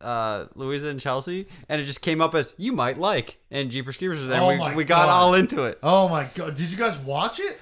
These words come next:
Speaker 1: No, we're gonna watch it next week.
Speaker 2: When? I wanna come over. Let me
Speaker 1: Mm,
Speaker 2: know.
Speaker 1: Monday, probably.
Speaker 2: Oh, let me know.
Speaker 1: All right.
Speaker 2: Okay. Anyways, anyways,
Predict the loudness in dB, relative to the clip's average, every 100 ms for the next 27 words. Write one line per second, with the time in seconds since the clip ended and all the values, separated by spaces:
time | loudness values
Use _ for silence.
0 | -6 2 4 6 6 4 2 -6 -6 -8
1 | -10 _ _ _ -2 4 4 2 -4 -6
2 | -4 -4 -6 -10 -10 -14 -20 _ _ -10
3 | -8 -6 -10 -12 -10 -10 -10 -12 -14 -18
4 | _ _ -20 -20 -20 _ _ _ _ _
5 | _ _ _ -20 -20 -20 _ _ _ -16
6 | -14 -14 -16 _ -14 -12 -12 -14 _ -12
7 | -8 -8 -10 -14 -18